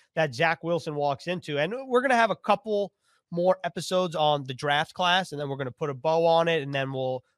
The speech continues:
we'll look ahead. But kind of, I, I wanna focus on what you said. Talk about personnel packages. Let's flip to the defensive side of the ball for a minute here. You think about Jamien Sherwood and Hamza Nasruddin playing box safety in college. The Jets turn in the card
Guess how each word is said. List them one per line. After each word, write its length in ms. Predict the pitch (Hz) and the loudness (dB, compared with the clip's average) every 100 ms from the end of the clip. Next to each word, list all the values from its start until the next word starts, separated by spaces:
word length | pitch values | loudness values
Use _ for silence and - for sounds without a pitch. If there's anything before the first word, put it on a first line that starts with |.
| - | -8
we'll 120 | 151 | -2
look 180 | 170 156 | -2 -2
ahead. 280 | 139 170 143 | 0 0 0
But 140 | 151 | -2
kind 200 | 190 220 | 2 2
of, 160 | 208 185 - - _ | 2 -2 -6 -20 _
I, 60 | 220 | 0
I 20 | |
wanna 200 | 240 190 | 2 2
focus 320 | - 190 151 | 0 -4 -2
on 120 | 175 | -2
what 140 | 151 139 | -2 -4
you 140 | 185 | -6
said. 380 | - 160 135 123 _ _ | -2 0 0 -2 _ _
Talk 80 | - | -4
about 180 | 208 165 | -2 -2
personnel 380 | 202 180 160 190 | -2 0 2 2
packages. 640 | - 131 123 123 131 127 | 2 0 -2 -8 -10 -4
Let's 140 | 156 | -4
flip 200 | - 185 | -4 -6
to 80 | - | -6
the 80 | 147 | -10
defensive 440 | 131 165 185 196 | -6 -2 -2 -4
side 180 | - 147 | -4 -2
of 80 | 135 | -2
the 40 | |
ball 220 | 127 123 117 | -4 -4 -4
for 140 | 131 | -6
a 40 | |
minute 240 | 127 123 113 | -6 -6 -6
here. 280 | 127 127 117 _ _ _ | -6 -8 -10 _ _ _
You 80 | 170 | -4
think 120 | 247 | 0
about 200 | 220 170 | 2 2
Jamien 420 | 147 180 202 190 | 2 0 0 -4
Sherwood 380 | 143 190 196 185 | 0 0 2 2
and 100 | 156 | 0
Hamza 400 | 131 160 175 165 | 2 2 2 0
Nasruddin 840 | 147 156 185 170 160 143 139 135 131 _ _ | 0 0 0 0 -2 -2 -6 -6 -10 _ _
playing 340 | - 175 160 135 | 0 2 2 2
box 360 | 160 190 - | 4 4 2
safety 380 | 202 185 - 185 | -2 -4 -4 -6
in 120 | 160 | -6
college. 540 | 143 165 151 147 139 - | 0 2 4 2 -2 -10
The 80 | |
Jets 280 | 139 160 - | -4 -2 -4
turn 260 | - 175 180 | -2 0 2
in 80 | 175 | -2
the 80 | |
card 580 | 147 143 165 175 147 139 | -6 -6 2 4 4 0